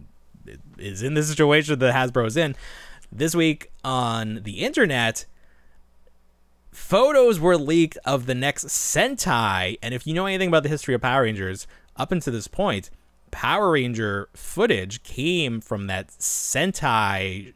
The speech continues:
show. So, you know, we started with Mighty Morphin. That was from a show called Zoo Ranger. Thirty years, you would have the Sentai footage, and then a year or two later,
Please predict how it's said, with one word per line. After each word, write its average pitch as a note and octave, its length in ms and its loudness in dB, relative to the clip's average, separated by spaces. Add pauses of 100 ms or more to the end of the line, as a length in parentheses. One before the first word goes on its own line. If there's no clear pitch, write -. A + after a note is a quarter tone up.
show. - 760 -4 (420)
So, G2+ 640 0 (240)
you C#3 120 -6
know, F2 280 -8 (340)
we G#2+ 160 -4
started B2 400 0
with A2+ 100 -2
Mighty G#2 200 -2
Morphin. G#2+ 580 -2 (380)
That G#2 180 0
was A2+ 120 -6
from A2+ 140 -2
a G2+ 60 -4
show G2 180 -4
called F#2 220 -8
Zoo B2 220 0
Ranger. G2+ 540 -2 (420)
Thirty A#2+ 340 0
years, A2 720 0
you G2+ 140 -8
would G2+ 100 -4
have G2+ 240 -2
the G#2 60 -6
Sentai B2 440 0
footage, G#2+ 420 -2 (340)
and G#2+ 140 -8
then G#2+ 120 -2
a G#2 60 -4
year G2 300 -6
or A#2+ 60 -4
two - 140 -8
later, A#2+ 540 0